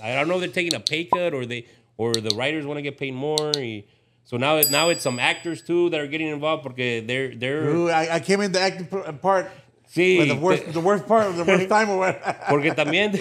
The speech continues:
Speaker 1: <laughs> they're saying, uh, that they're, that they wanna get,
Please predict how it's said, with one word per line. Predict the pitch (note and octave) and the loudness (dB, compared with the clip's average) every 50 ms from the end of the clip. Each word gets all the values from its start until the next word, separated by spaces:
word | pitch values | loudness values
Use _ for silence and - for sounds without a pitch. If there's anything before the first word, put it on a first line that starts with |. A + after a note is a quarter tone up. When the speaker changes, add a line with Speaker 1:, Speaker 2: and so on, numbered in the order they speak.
| - - - | -6 -4 2
Speaker 1:
<laughs> | - G#3+ G3 G#3+ G#3+ G#3 E3 | 4 4 4 4 2 2 0
they're | E3+ E3+ F3 | -2 -2 -2
saying, | E3 E3+ F3+ F#3 F#3+ F#3 F#3 F3+ E3 | -2 -2 0 2 2 2 2 2 4
uh, | D#3+ D3 C3+ B2+ B2 A#2 A#2 | 4 4 4 2 0 -2 -2
that | B2 C3 B2+ - | -4 -4 -4 0
they're, | D3+ D3+ D#3 E3 D#3 B2 - - - _ _ _ _ _ _ _ - | 0 2 2 2 0 -2 -6 -12 -20 _ _ _ _ _ _ _ -4
that | B2+ A2+ A#2+ | -4 -2 0
they | C#3 C#3+ | 0 2
wanna | C#3+ D#3 E3+ E3+ E3 D3 C3+ B2+ A#2+ A2+ A2 G#2+ G#2+ G#2 | 2 2 2 2 2 2 2 2 0 0 -2 -4 -4 -2
get, | G#2 C3 D3+ D#3 | 0 2 2 2